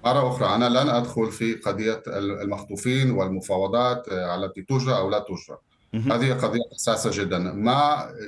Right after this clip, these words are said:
Speaker 1: يجب أن تعرفوه، أن تعرفوه، وبأن اختطاف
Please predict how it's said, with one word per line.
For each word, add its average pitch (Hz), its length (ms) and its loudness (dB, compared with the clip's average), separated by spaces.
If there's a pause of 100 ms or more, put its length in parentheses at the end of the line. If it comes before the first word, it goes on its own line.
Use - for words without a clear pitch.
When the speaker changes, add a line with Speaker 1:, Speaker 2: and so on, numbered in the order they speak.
(420)
Speaker 1:
يجب 131 380 2
أن 113 520 2
تعرفوه، 101 760 -2 (440)
أن 120 300 0
تعرفوه، 101 540 -2
وبأن 110 400 0
اختطاف 127 920 -2